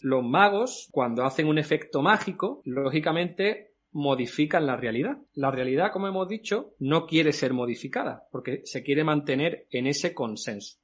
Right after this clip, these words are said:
Entonces, los magos pueden hacer dos tipos de efectos mágicos. Os lo voy a contar un poco por, para que se entienda un poco la,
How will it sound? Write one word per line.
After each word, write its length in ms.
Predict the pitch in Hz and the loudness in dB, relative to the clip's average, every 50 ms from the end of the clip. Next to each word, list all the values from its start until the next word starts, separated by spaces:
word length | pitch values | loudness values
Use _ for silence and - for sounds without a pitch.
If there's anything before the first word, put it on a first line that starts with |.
| _ - | _ -12
Entonces, 360 | - 113 - 170 - - 135 | -8 -2 -2 -2 0 0 -2
los 140 | 123 113 110 | 0 0 -2
magos 400 | 113 135 185 214 208 208 214 208 - | 0 2 2 2 2 0 -2 -2 0
pueden 240 | 160 151 156 156 156 | 0 0 0 0 -2
hacer 480 | 151 156 - 180 185 190 - - - - | -2 -2 0 0 0 0 -2 -8 -12 -12
dos 300 | - 135 151 160 156 - | -8 -2 -2 -2 -2 0
tipos 340 | - 175 170 - 185 175 170 | -4 -4 -2 0 -2 0 2
de 140 | 160 139 127 | 2 0 0
efectos 600 | 123 - - 170 165 - - - 190 185 - - | 0 -2 -4 -4 -4 -4 -8 -8 -8 -8 -6 -6
mágicos. 720 | 135 135 135 135 - - - - - - - - _ _ | -2 -2 -2 -2 -4 -10 -16 -18 -20 -20 -20 -20 _ _
Os 100 | - - | -10 -8
lo 120 | 120 117 113 | -6 -4 -2
voy 200 | 117 123 131 135 | 0 2 2 2
a 80 | 135 | 2
contar 340 | 135 143 131 127 147 156 156 | 2 0 0 0 0 2 2
un 120 | 156 143 143 | 2 2 4
poco 280 | 165 165 170 190 185 | 4 4 4 4 2
por, 220 | 185 165 170 - - | 2 0 0 0 -2
para 160 | 135 131 127 | 0 0 0
que 100 | 127 120 | 0 -2
se 100 | - 127 | -4 -4
entienda 320 | 117 110 - 139 139 147 | -4 -2 0 0 0 0
un 100 | 139 139 | 0 0
poco 200 | 139 147 147 185 | -2 -2 2 2
la, 380 | - 160 147 139 143 - - | 4 4 4 4 2 0 -4